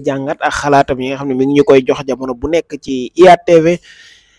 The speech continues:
Euh, moom la ñuy dugalati su ko defee mu ñëw ak ñun ci intervention yi nga xam ne daanaka miin nañ ko ci moom jamono bu nekk. Euh, asalaamaaleykum madame.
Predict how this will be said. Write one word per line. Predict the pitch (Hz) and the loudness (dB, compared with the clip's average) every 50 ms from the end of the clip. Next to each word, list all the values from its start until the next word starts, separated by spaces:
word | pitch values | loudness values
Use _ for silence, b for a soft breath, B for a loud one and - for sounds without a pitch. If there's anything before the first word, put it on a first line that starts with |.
| b b b _ - | b b b _ -8
Euh, | - 131 131 | -2 -2 -2
moom | 127 139 147 156 160 | 0 2 0 2 4
la | 165 160 | 4 2
ñuy | 156 156 156 156 151 151 147 143 139 135 | 4 2 2 2 2 2 2 0 0 -2
dugalati | 131 135 151 156 165 160 156 156 170 160 | 2 2 4 4 6 4 4 2 2 0
su | 151 151 | 0 0
ko | - 147 143 | 0 0 0
defee | 143 139 135 143 143 135 135 | 0 0 0 0 0 0 0
mu | 131 135 139 139 139 139 | -2 -4 -6 -6 -4 -4
ñëw | 139 139 139 147 151 151 147 | -4 -6 -4 0 2 4 2
ak | 143 147 _ _ _ 160 147 147 147 147 147 147 156 156 | 2 0 _ _ _ -8 -6 -6 -4 -4 -6 -6 -8 -4
ñun | 160 170 185 190 - | -2 -2 -2 -2 -4
ci | - 156 147 143 139 - - | -2 0 2 2 2 0 -2
intervention | 147 151 156 147 151 143 147 143 143 143 - - 131 | -6 -8 -4 -2 -2 0 2 2 2 2 0 -2 -2
yi | 123 127 131 | -2 -2 -2
nga | 143 147 | -4 -6
xam | - - 147 139 139 | -6 -6 -6 -4 -2
ne | 135 131 131 131 127 127 - _ _ _ _ _ _ _ _ - - | -2 -2 -2 -2 -4 -6 -8 _ _ _ _ _ _ _ _ -4 0
daanaka | 143 151 151 151 143 143 | 0 0 0 0 -4 -4
miin | 139 143 151 156 151 | -4 -2 -2 -2 -2
nañ | 147 143 131 | -2 -2 -2
ko | 139 131 | -4 -6
ci | 123 _ 131 | -8 _ -12
moom | 135 135 131 127 127 127 127 131 127 | -10 -10 -8 -6 -6 -6 -6 -4 -4
jamono | 135 131 135 131 127 123 | -6 -4 -4 -2 -2 -2
bu | 120 135 | -4 -4
nekk. | 135 139 139 - _ - 135 135 135 139 - _ _ _ _ _ _ _ _ _ _ _ | -4 -4 -6 -6 _ -10 -8 -8 -8 -8 -10 _ _ _ _ _ _ _ _ _ _ _
Euh, | - - 143 131 127 127 127 127 127 - - - | -10 -6 -4 -4 -2 -2 -2 -2 -2 -4 -4 -4
asalaamaaleykum | 165 165 - 196 180 175 165 165 165 160 156 156 151 147 139 143 139 | -4 -2 0 2 2 2 2 2 0 -4 -6 -8 -10 -16 -18 -20 -20
madame. | 139 139 135 131 120 117 | -18 -18 -18 -20 -20 -20